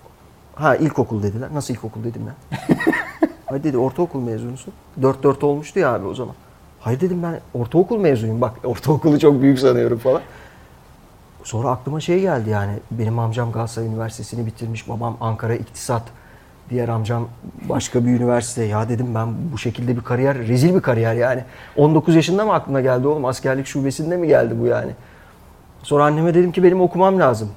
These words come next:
Ama şöyle bir sıkıntı var. İki yıl üst üste kalanlara af çıktı. Ben gitmedim. Aftan yararlanmadım.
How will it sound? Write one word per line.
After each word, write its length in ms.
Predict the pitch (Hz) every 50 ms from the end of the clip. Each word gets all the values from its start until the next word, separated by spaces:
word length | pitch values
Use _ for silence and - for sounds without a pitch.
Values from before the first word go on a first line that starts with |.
| - -
Ama 180 | 120 139 151
şöyle 280 | - - 180 185 220 208
bir 40 | 196
sıkıntı 460 | - - - - 151 139 135 156 175
var. 120 | 220 233
İki 200 | 190 147 - -
yıl 140 | 175 175 170
üst 180 | 185 170 - 180
üste 200 | 170 - 196 185
kalanlara 500 | - 180 170 185 175 175 180 180 202 -
af 200 | 160 170 - -
çıktı. 300 | - 185 - - 277 220
Ben 200 | 214 202 208 208
gitmedim. 380 | 214 214 - 151 127 120 110 - - - - -
Aftan 280 | 127 - - - 156
yararlanmadım. 760 | 156 156 156 151 156 160 170 180 185 180 165 131 127 160 214